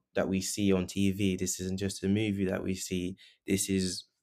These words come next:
real life." Like, you know, you're living, I was living in the world of mental ill health, and where, you know, a lot of people think, you know, a situation as being sectioned should break you. For me, it actually, it made me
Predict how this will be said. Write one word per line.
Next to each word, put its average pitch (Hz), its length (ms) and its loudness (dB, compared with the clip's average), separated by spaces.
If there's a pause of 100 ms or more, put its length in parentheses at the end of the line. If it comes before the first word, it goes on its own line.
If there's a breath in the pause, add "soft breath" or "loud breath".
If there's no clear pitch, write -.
real 98 260 8
life." 92 320 6
Like, - 220 -6
you 95 80 -2
know, 92 120 2
you're 95 180 4
living, 95 600 2
I 98 120 2
was 95 180 2
living 101 320 4
in 95 160 4
the 92 80 2
world 92 340 2
of 90 300 -4 (380)
mental 95 360 2
ill 92 180 4
health, 92 340 2
and 92 300 -2 (420)
where, 98 680 4
you 92 100 -4
know, 113 80 4
a - 20 6
lot 143 100 8
of - 80 4
people 120 240 2
think, - 300 2 (120)
you 80 100 -6
know, 87 60 -2
a 87 40 -2
situation 95 560 0
as 90 160 -2
being 90 240 0
sectioned 87 480 -2
should 90 320 -6
break 92 320 2
you. 82 160 -2
For - 160 -4
me, 107 280 4
it 87 120 -2
actually, 90 680 -4 (460)
it 107 160 2
made 98 420 4
me 95 400 -2